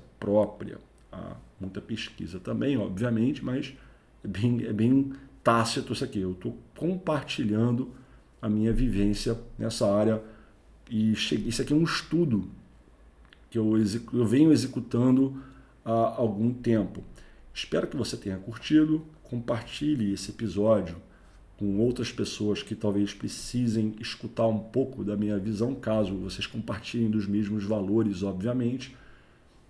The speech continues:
E nos vemos no próximo episódio deste mesmo tema:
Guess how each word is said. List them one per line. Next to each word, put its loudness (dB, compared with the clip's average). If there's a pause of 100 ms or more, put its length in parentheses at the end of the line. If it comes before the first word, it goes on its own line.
(100)
E 0
nos 2
vemos 2
no 0
próximo -2
episódio -2 (600)
deste 0
mesmo 0
tema: 4